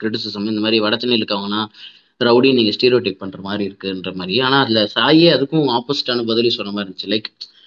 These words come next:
அந்த படத்திலேயே தான் தனுஷுமே அதை வந்து ஒதுங்கி தான் போவாரு. ஆ, சூழ்நிலைகளும் இதுதான் வந்து ஒருத்தரை வந்து உருவாக்குது.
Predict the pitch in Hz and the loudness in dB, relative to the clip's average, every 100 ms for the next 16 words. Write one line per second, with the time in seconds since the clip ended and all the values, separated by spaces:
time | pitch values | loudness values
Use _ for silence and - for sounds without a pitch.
0 | _ _ _ _ - 127 131 127 143 202 | _ _ _ _ -2 2 2 2 2 2
1 | - 208 214 220 240 247 254 285 254 180 | 4 4 6 6 6 4 4 6 6 4
2 | 131 127 151 165 - 190 185 160 160 113 | 4 4 4 2 0 2 2 2 2 0
3 | 131 185 139 123 127 120 120 156 175 156 | -4 -4 -4 0 2 2 0 2 4 4
4 | 120 117 117 147 156 151 151 110 110 92 | 4 2 2 2 2 2 0 -2 -4 -6
5 | - - - _ - - _ _ 123 107 | -14 -12 -12 _ -20 -20 _ _ -6 -6
6 | 110 - 208 233 226 196 175 160 185 196 | -4 -2 2 4 6 6 4 4 4 4
7 | 151 127 110 101 98 - _ _ _ 120 | 4 2 2 0 -6 -12 _ _ _ -4
8 | 131 139 147 131 117 131 131 110 107 98 | 0 2 2 2 2 4 4 2 -4 -4
9 | 95 120 113 101 110 107 - | 0 2 2 2 0 -2 -6